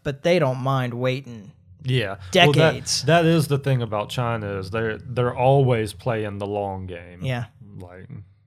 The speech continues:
Speaker 2: so there, there's that to consider.
Speaker 1: Mm-hmm.
Speaker 2: So.
Speaker 1: And they're not an expansionary power.
Speaker 2: Yeah.
Speaker 1: I, I mean, I
Speaker 2: Yeah, but they seem hell-bent on Taiwan. <laughs>
Speaker 1: Well, but that's 'cause the, I mean, it's been historically part of their
Speaker 2: <laughs> Yeah.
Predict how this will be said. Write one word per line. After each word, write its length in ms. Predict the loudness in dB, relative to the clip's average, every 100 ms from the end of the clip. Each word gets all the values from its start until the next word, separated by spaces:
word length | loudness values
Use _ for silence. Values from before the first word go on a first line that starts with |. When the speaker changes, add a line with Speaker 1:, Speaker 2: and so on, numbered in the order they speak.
| _
Speaker 2:
so 160 | -20 -20 -20 -20 -18 -6
there, 180 | -6
there's 300 | 2 2 4
that 260 | 4 2 2
to 80 | -6
consider. 600 | -8 -10 -12 -14 -14 -16 -6
Speaker 1:
Mm-hmm. 140 | -4 -4 -6 -18 _ _ _
Speaker 2:
So. 240 | -20 -20 -20 _ _ -18 -2
Speaker 1:
And 140 | 4 6
they're 100 | 6
not 240 | 4 2
an 80 | 0
expansionary 720 | -4 -6 -4 -4 -2 -2 -2
power. 460 | -2 -4 -6 -8 -20 _ _ _ _
Speaker 2:
Yeah. 280 | -8 -8 -12 -20 _ _ _
Speaker 1:
I, 120 | -8 -4
I 120 | 2 4
mean, 200 | 4 2
I 160 | 0 2
Speaker 2:
Yeah, 140 | 2
but 160 | 2 0
they 120 | -2
seem 280 | -4 -4 -2
hell-bent 460 | 0 0 0 0
on 180 | -2 -6
Taiwan. 640 | -8 -10 -8 -10 -12 -16 -6
<laughs> 120 | -4 -4 -10 _ _ 4
Speaker 1:
Well, 160 | 6
but 120 | 6 6
that's 200 | 2 2
'cause 220 | -2 -2
the, 240 | -2 -4 -10 _ _
I 60 | -10
mean, 140 | -8
it's 320 | -8 -8 -10 -14 _ _ -6
been 180 | -4
historically 600 | -2 -2 -2 -2 -2 -6 -4
part 240 | -2 -2
of 100 | -4
their 320 | -6 -6 -10 -16 _
Speaker 2:
<laughs> 160 | _
Yeah. 320 | 4 4 2